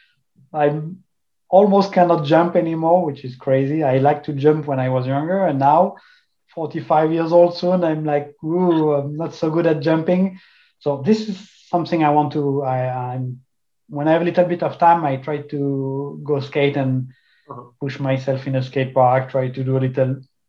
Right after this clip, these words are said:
Speaker 1: grind on a rail would be good to learn more. I, I,
Speaker 2: Okay.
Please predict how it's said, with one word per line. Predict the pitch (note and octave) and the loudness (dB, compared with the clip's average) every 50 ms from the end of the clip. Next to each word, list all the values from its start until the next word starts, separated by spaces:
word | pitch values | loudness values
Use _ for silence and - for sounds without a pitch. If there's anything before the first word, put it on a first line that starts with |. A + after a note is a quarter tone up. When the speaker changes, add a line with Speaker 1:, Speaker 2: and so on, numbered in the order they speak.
| _ - | _ -8
Speaker 1:
grind | - - C#3+ D3 D#3+ F3+ G3 G3 | -2 2 4 6 6 6 4 4
on | G3 F#3+ F#3 | 4 4 4
a | F3+ F3 F3 | 6 8 8
rail | F3+ F3+ F3+ F3+ F3 D#3+ | 8 8 8 4 2 -2
would | D#3 D3 C#3 | -2 -4 -4
be | D3 D3 C#3+ C#3+ C#3+ C#3+ C#3 C#3 C3+ C3 C3 C3 C3+ | -4 -2 -2 0 0 0 0 0 -2 -4 -4 -4 -2
good | D3 D3 C#3+ D3 | -2 -2 -2 -4
to | D3+ C#3 | -4 -2
learn | C3 C3 C3 C3 C3 C3 C3 C3 | 4 6 6 6 6 6 2 0
more. | C3 C3 C3 C3 B2+ - - _ _ | 2 4 4 4 4 2 -4 _ _
I, | - C3+ | -14 -12
I, | C3+ C3 C3 C3 B2+ B2+ C3 C3+ C#3 - - C3 | -10 -8 -8 -8 -8 -8 -10 -12 -12 -14 -18 -14
Speaker 2:
Okay. | - B2+ A#2 | -10 -8 -8